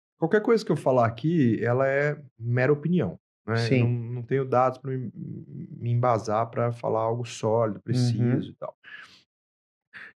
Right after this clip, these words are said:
Speaker 1: E aí, saindo um pouco, né, da, da posição de, assim, de alguém responsável pela área comercial da Della Rosa e assumindo mais a posição de alguém que tem negócios no agronegócio, né?
Speaker 2: Uhum.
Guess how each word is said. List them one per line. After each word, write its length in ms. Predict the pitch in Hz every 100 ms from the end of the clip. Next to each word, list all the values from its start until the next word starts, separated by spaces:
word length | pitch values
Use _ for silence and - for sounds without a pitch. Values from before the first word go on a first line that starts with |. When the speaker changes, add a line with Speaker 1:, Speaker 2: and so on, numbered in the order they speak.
| -
Speaker 1:
E 60 |
aí, 140 | 127 160
saindo 440 | - 170 180 196
um 60 | 151
pouco, 380 | - 147 143
né, 160 | 120 120
da, 400 | 117 107 101 95
da 120 | 104
posição 600 | 107 120 113 - 117 110
de, 360 | 104 104 98 -
assim, 340 | - - 107 104 _ _ _ _ -
de 60 |
alguém 720 | 117 107 110 120 120 117 107 - -
responsável 720 | 107 - 127 - 120 131 117
pela 200 | 117 117
área 100 | 117
comercial 340 | 117 117 120 113
da 40 |
Della 220 | 113 107
Rosa 540 | 104 117 139 139 135 123
e 40 |
assumindo 480 | 123 123 120 123 123
mais 260 | 120 120 123
a 20 |
posição 600 | 117 117 113 - 117 117
de 100 | 117
alguém 340 | 117 110 117 123
que 300 | - 123 117 - -
tem 120 | 135
negócios 560 | 131 120 113 123 123 127
no 60 | 123
agronegócio, 680 | 123 127 120 104 - - 127
né? 280 | 120 113
Speaker 2:
Uhum. 120 | 113